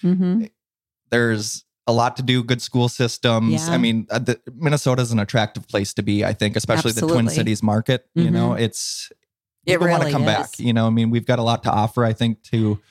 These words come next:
Speaker 1: Yeah.
Speaker 2: that, that most people don't know about, right?
Speaker 1: I agree. And we talk about it over and over again on these interviews. Um, first of all, Minnesota's very family rich and generationally rich. It's very rooted. Uh,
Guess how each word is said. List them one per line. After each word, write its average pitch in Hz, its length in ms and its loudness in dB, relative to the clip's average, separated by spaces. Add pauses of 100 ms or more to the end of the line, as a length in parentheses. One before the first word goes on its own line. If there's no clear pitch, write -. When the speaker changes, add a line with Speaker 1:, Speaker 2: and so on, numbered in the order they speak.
(420)
Speaker 1:
Yeah. 202 120 2
Speaker 2:
that, 202 160 0
that 127 100 0
most 139 200 0
people 120 200 0
don't 110 260 0
know 101 160 0
about, - 380 -4
right? 110 180 2
Speaker 1:
I 202 260 2
agree. 175 420 0
And 160 100 4
we 185 140 2
talk 175 340 -2
about 170 200 2
it 160 160 -2
over 160 260 2
and 160 100 2
over 160 260 2
again 160 360 0
on 156 360 2
these 156 320 0
interviews. 160 680 0 (100)
Um, 151 540 0 (200)
first 254 260 0
of 208 80 0
all, 165 500 0 (380)
Minnesota's 185 600 0
very 160 480 2 (280)
family 180 380 2
rich 208 380 -2 (100)
and 165 180 2
generationally 151 960 0
rich. - 400 -6 (120)
It's - 180 -2
very 165 200 0
rooted. 135 460 -2 (540)
Uh, 156 520 2